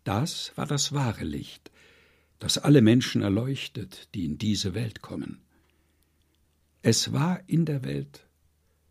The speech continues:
und die Welt ist durch dasselbe gemacht, und die Welt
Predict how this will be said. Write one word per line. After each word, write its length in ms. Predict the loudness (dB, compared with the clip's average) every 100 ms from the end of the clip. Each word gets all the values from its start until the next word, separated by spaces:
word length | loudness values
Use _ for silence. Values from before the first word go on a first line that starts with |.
| _
und 220 | -10 -4 0
die 120 | 2
Welt 280 | 2 2 -2
ist 300 | -4 -4 0
durch 260 | 0 0
dasselbe 500 | -4 -4 -2 -4 -4
gemacht, 560 | -4 -4 -4 -6 -14 _ -20 -20 -20 -20 _ _ _ _ -6
und 220 | -4 0
die 140 | 0
Welt 500 | 2 2 0 -6 -20